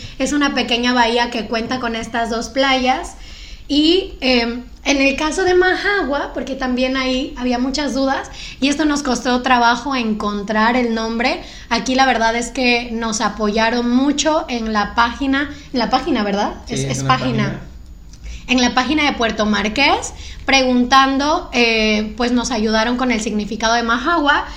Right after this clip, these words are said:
Speaker 1: y resulta que Majagua es un árbol de madera, eh, pues obviamente, ¿verdad? <laughs> Eh, pero es una madera muy bonita, es lo que mencionaban en el grupo,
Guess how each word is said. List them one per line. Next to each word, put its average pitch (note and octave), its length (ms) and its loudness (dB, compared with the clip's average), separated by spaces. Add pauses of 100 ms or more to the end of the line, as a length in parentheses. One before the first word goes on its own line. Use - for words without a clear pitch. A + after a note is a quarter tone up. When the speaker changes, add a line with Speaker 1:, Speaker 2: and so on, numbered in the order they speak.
(220)
Speaker 1:
y C#4 100 4
resulta D#4 680 4
que B3+ 120 0
Majagua B3 540 2
es B3 120 0
un C4+ 260 2
árbol B3+ 460 4 (140)
de A3 220 0
madera, A3+ 760 2 (480)
eh, A3 400 2
pues F#3 160 -8
obviamente, G#3+ 400 0
¿verdad? G#3 240 2
<laughs> - 100 -4 (640)
Eh, B3+ 180 4
pero C#4 160 4
es C#4 140 2
una F4+ 140 4
madera D4 280 4
muy D#4+ 200 2
bonita, D4+ 640 2
es B3+ 140 2
lo C4+ 140 0
que C4+ 100 2
mencionaban A3+ 580 0
en B3+ 120 0
el B3+ 100 2
grupo, D4 480 0